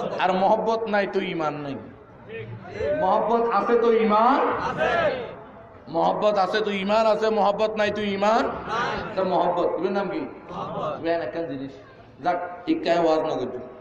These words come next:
মূলত আমার বিষয়বস্তুর উপর আমি আলোচনা করব। আমার মূল কথাটা ছিল, এখন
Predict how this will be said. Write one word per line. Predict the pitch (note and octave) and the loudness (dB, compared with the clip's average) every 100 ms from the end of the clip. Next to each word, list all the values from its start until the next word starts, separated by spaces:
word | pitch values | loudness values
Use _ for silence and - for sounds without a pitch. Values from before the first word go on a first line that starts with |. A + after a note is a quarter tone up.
| - - - | -20 -18 -4
মূলত | G#3+ B3 B3+ | 0 2 4
আমার | B3 A#3+ A#3+ - - - - - - - | 2 4 2 2 -2 -8 -12 -16 -16 -10
বিষয়বস্তুর | F3+ C4 C#4+ B3+ C4 C4 | -2 0 2 0 0 -2
উপর | G#3+ A3 | 0 2
আমি | G#3 G3+ | 2 2
আলোচনা | F#3 F3+ D#3+ | 0 0 0
করব। | D3+ C#3 A#2 - - - - - - - - - - - - - - G#3+ D3+ | -2 -4 -8 -12 -18 -20 -20 -20 -20 -20 -20 -20 -20 -20 -20 -20 -16 -14 -6
আমার | D#3 A3 A#3+ | 0 2 2
মূল | A3+ A#3 A#3+ | 4 2 2
কথাটা | A3 A#3+ B3+ B3+ | 2 2 2 2
ছিল, | B3 G#3 G3 D#4 - - - - - - - - - - - - - - - - - - - - - - - - - - - - - | 2 2 2 2 0 -4 -8 -12 -14 -16 -18 -18 -18 -20 -20 -20 -20 -20 -20 -20 -20 -20 -20 -20 -20 -20 -20 -20 -20 -20 -20 -16 -2
এখন | A3 A#3 A#3+ G#3 | 2 4 2 0